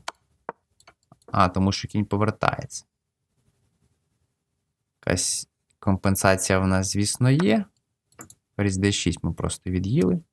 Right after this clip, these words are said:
Але і в чорних є ще захисні механізми. Окей, він, ну, ясно, що тут якість висить, треба брати, і знову висить якість. Тут чітенько, ви-,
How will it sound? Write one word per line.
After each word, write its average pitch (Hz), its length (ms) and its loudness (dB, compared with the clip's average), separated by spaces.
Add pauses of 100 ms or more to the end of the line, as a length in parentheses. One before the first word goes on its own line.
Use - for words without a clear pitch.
(4000)
Але 104 240 2
і 113 40 2
в 110 60 -4
чорних 117 480 2
є 98 220 2
ще 101 200 0
захисні 101 500 -2
механізми. 98 640 0 (1080)
Окей, 135 580 0
він, 117 180 4
ну, 160 280 2
ясно, 92 420 2
що - 200 -10
тут 101 200 -4
якість 120 400 2
висить, 208 360 0
треба 95 220 2
брати, 139 440 2
і 117 40 2
знову 120 280 4
висить 107 340 -2
якість. - 640 -2 (1120)
Тут - 220 -6
чітенько, 196 580 4
ви-, 127 160 4